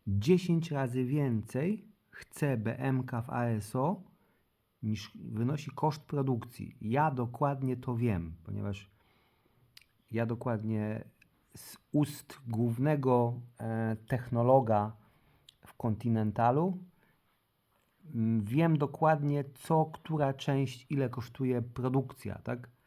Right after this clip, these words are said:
Więc B M W po prostu sobie drwi z ludzi i po pro-,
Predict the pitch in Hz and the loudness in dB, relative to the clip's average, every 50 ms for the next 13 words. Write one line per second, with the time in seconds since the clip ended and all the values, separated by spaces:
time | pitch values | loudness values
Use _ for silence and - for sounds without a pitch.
0 | _ _ - _ _ _ _ - 117 110 110 107 107 - - 107 113 127 139 139 | _ _ -20 _ _ _ _ -8 -4 -2 -2 -4 -4 -6 -8 -2 -2 0 0 2
1 | 135 123 127 127 120 131 117 131 131 117 - - 120 - 127 117 117 117 117 123 | 0 0 0 -2 -4 -4 -6 -4 -6 -6 -6 -8 -8 -6 -4 -2 0 0 0 0
2 | 110 107 117 123 127 117 110 110 117 123 120 113 120 123 123 120 120 - - _ | -2 0 0 0 0 0 0 0 2 2 2 2 2 0 0 0 -4 -4 -6 _
3 | _ _ _ _ _ - - - _ _ - 131 135 135 160 156 160 - 180 | _ _ _ _ _ -20 -20 -20 _ _ -8 -8 -6 -4 -6 -6 -4 -6 -6